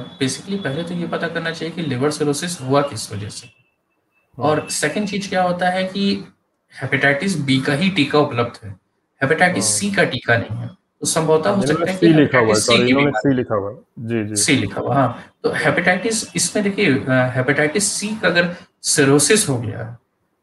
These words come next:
Speaker 1: तब तो फिर आपको, अ, actually पहले स्टेजिंग करनी होती है कि पेशेंट का cirrhosis किस stage में है,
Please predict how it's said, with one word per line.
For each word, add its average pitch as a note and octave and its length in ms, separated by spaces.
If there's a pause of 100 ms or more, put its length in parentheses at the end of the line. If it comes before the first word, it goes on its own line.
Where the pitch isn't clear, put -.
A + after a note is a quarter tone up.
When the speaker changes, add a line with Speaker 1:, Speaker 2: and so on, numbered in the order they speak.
Speaker 1:
तब - 120
तो G3+ 100
फिर G#3 180
आपको, F#3 460
अ, B2 480 (240)
actually G2 220
पहले F3 220
स्टेजिंग E3 440
करनी A#2 260
होती G#2+ 360
है B2 100 (420)
कि C3+ 60
पेशेंट D3+ 340
का E3 80
cirrhosis C#3 500
किस C#3 220
stage C3 400
में A2 80
है, A2+ 140